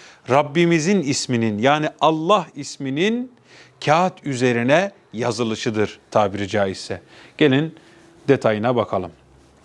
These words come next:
Allah, yani özellikle buradaki yazılış önemli. Allah isminden önce gelen harfin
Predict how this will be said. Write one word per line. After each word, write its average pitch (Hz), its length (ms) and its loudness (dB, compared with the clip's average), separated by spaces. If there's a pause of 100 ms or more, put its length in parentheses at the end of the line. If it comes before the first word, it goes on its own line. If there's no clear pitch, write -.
(1300)
Allah, 143 600 6 (320)
yani 120 340 0
özellikle 151 600 0
buradaki 131 400 0
yazılış 113 500 0
önemli. 107 580 -4 (760)
Allah 160 460 6
isminden 147 640 -2
önce 123 340 0
gelen 120 540 -2 (140)
harfin 123 640 -2